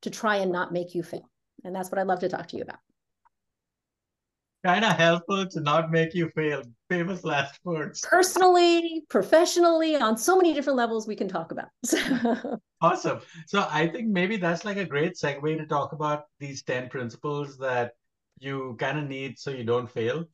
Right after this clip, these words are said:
Speaker 2: Maybe let's, we could, like, start there. Do you wanna
Speaker 1: Okay.
Speaker 2: walk us
Speaker 1: Perfect.
Speaker 2: through that in any, in the order that you think is most relevant?
Speaker 1: Yeah. So even though I am a lawyer and I do work with startups, I'd say the first thing,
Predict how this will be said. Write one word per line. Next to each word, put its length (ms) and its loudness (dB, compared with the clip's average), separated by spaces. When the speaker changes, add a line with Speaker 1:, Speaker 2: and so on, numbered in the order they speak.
Speaker 2:
Maybe 320 -2
let's, 380 0
we 140 -6
could, 140 -2
like, 200 -2
start 360 -2
there. 500 -2
Do 60 -12
you 100 -6
wanna 240 -4
Speaker 1:
Okay. 280 -2
Speaker 2:
walk 260 2
us 60 4
Speaker 1:
Perfect. 160 0
Speaker 2:
through 200 -6
that 220 0
in 360 -6
any, 520 -10
in 100 -10
the 100 -4
order 260 2
that 140 0
you 120 -10
think 200 -12
is 120 -10
most 220 -8
relevant? 360 -4
Speaker 1:
Yeah. 260 4
So 340 4
even 260 2
though 100 6
I 180 4
am 160 2
a 80 4
lawyer 340 2
and 140 -4
I 120 -4
do 320 0
work 260 2
with 160 -2
startups, 500 -2
I'd 200 -2
say 180 4
the 100 0
first 320 -2
thing, 320 0